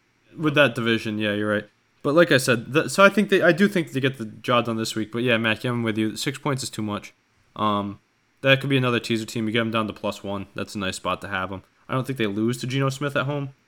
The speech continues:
but I think Geno Smith can keep it up. So give, give me the Chargers and the over there. And Austin Eckler touchdown. Don't, don't forget that.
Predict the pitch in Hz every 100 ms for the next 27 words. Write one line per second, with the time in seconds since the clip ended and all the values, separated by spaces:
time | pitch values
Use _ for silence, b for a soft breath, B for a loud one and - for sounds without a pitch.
0 | _ 71 117 - 113 110 107 - 110 -
1 | 107 - 98 104 98 123 110 104 - -
2 | 131 - 131 139 131 131 _ - 131 -
3 | 113 117 113 113 110 113 104 90 107 117
4 | 104 101 101 - _ _ _ - - -
5 | _ _ _ - 139 147 135 135 117 -
6 | 110 104 107 110 92 - - 110 - _
7 | - - 113 104 104 - -